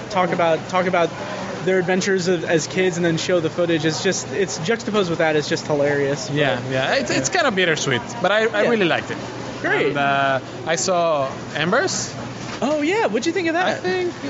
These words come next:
Speaker 2: it was very interesting. I, I
Speaker 1: Yeah.
Speaker 2: liked it. I liked it. I mean, it's an interesting concept, and I think
Speaker 1: Mm-hmm.
Speaker 2: it's very well made.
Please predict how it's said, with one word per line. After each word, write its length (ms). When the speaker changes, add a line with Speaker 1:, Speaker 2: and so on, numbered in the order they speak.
Speaker 2:
it 80
was 300
very 280
interesting. 560
I, 120
I 160
Speaker 1:
Yeah. 60
Speaker 2:
liked 240
it. 120
I 140
liked 320
it. 180
I 160
mean, 240
it's 240
an 220
interesting 420
concept, 640
and 120
I 60
think 220
Speaker 1:
Mm-hmm. 80
Speaker 2:
it's 120
very 220
well 200
made. 300